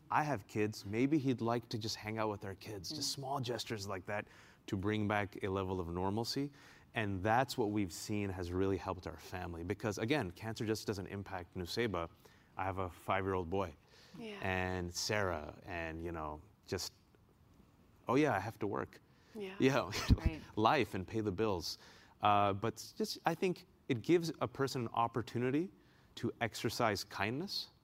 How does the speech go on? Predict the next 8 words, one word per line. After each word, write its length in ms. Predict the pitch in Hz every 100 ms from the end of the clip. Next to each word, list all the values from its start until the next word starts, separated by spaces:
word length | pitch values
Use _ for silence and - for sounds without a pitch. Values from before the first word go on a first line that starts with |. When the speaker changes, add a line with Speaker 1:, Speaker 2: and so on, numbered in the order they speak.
| _ _ - - -
Speaker 1:
and 200 | 101 92
decency 640 | 110 107 127 113 127 135 - - - - -
without 540 | 101 104 123 120 120
the 80 | -
script 580 | - - - 120 - - -
and 120 | 92
the 40 |
tropes. 580 | 92 - 90 71 - -